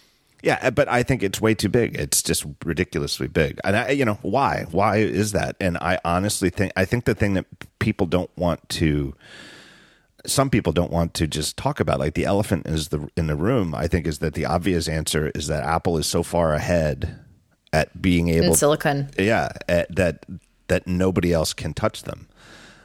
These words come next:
Speaker 1: Uh,
Speaker 2: Mm-hmm.
Speaker 1: and I think that, uh, from the point of view of, um, of, of, you know, it, it gets into the whole journalistic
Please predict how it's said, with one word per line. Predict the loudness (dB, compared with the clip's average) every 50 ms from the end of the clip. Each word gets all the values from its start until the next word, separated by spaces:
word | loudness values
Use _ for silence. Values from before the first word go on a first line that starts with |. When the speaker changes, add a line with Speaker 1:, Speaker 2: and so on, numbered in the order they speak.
| -18 _ -2
Speaker 1:
Uh, | 0 0 2 2
Speaker 2:
Mm-hmm. | 0 0 0 0 0 0 0 -2 -2 -6 -20 -20 -20 -20 -20 -20 -20 -16 _ -2
Speaker 1:
and | -2 -2 0 -2
I | 0 0 0 0
think | 0 0 -2 -2 -2 -8 -12 -12 -12 -6
that, | -2 0 2 2 2 2 0 -2 -6 -8 -10 -10 -12 -18 -20 -20 -20 _ _ -20 _ _ _ _ _ _ _ _ _ _ -20
uh, | -20 -20 _ -20 -20 -20 -20 -20 _ -20 _ _ _
from | -16 -10 -2 -2 0 0 -2 -4 -6 -8
the | -2 0 0 0 -2 _ _ _ -4
point | 0 2 2 0 0
of | 0 -2 -2
view | -2 -2 2 4 4 6 6 4 2 2 0 -2 -4 -6 -20 -20 _ -4 0
of, | 0 2 2 2 2 0 -2 -4 -8 -14 -16 -18 -20 -20 -18 _ -4
um, | -2 0 0 -2 -4 -6 -12 -16 -18 -20 -20 _ _ -20 -20 _ _ _ _ _ _ _ _ -20 -16 -6 -2
of, | -2 -2 -2 -2 -8 -10 -12 -12 -16 -18 -18 -20 _ _ -20 _ _ _ -6
of, | -4 -4 -4 -4 -6 -14 -20 -20 -16 _ -2
you | 0 2
know, | 2 4
it, | 4 2 2 2 2
it | 0 0 0
gets | -2 0 0 0
into | 2 2 2
the | 2 2
whole | 2 0 -2
journalistic | -2 0 0 0 2 2 2 0 2 0 0 0